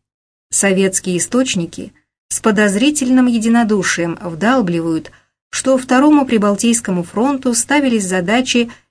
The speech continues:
исключительно отвлекающего и сковывающего характера. Но это как раз тот случай, когда достигнутые результаты выдаются за желаемые.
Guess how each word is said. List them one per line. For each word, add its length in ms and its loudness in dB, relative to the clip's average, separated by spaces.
исключительно 920 0
отвлекающего 960 0
и 200 -2
сковывающего 840 -2
характера. 680 -4
Но 120 4
это 200 2
как 180 2
раз 240 2
тот 220 -4
случай, 480 0
когда 400 -2
достигнутые 720 0
результаты 640 -2
выдаются 600 -4
за 120 -2
желаемые. 800 -4